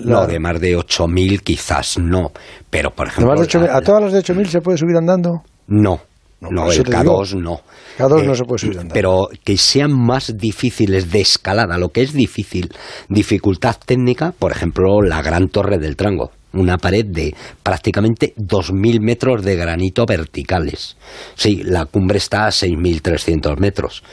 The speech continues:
Speaker 1: pero eso, eh, está al alcance de muy poca gente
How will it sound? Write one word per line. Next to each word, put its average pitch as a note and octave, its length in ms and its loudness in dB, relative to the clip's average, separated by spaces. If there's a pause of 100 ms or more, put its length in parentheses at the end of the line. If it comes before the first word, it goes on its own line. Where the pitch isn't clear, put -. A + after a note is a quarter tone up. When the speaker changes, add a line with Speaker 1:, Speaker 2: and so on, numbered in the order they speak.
(360)
Speaker 1:
pero D2 380 -2
eso, F#2 560 2
eh, E2 240 -2
está - 300 -2
al E2 100 0
alcance F2 500 0
de F2 160 0
muy F2+ 320 2
poca E2+ 340 -4
gente - 440 -2